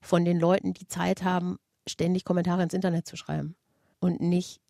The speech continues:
die Mehrheit der Gesellschaft, weil die hat einfach zum großen Teil was anderes zu tun. Und das ist ja auch das Gefährliche daran irgendwie, dass Leute das lesen und denken,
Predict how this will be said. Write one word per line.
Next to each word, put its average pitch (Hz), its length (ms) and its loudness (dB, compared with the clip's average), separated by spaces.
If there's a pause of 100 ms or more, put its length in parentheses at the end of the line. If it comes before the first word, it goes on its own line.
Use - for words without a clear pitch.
die 175 120 -4
Mehrheit 175 360 2
der 160 140 -2
Gesellschaft, 160 760 -4 (120)
weil 160 140 -4
die 180 220 -2
hat 165 220 -2 (1040)
einfach 170 300 4
zum 190 140 0
großen 180 300 0
Teil 180 140 4
was 175 120 2
anderes 202 340 0
zu - 100 -4
tun. 151 360 -4 (480)
Und 180 300 0 (300)
das 175 160 0
ist 226 160 0
ja 202 100 4
auch 196 100 2
das 190 200 -2
Gefährliche 190 640 0
daran 175 480 -2 (360)
irgendwie, 170 580 -2 (160)
dass - 320 -6 (120)
Leute 185 280 2
das 170 200 -4
lesen 202 500 0
und 175 280 -4 (100)
denken, 170 440 -2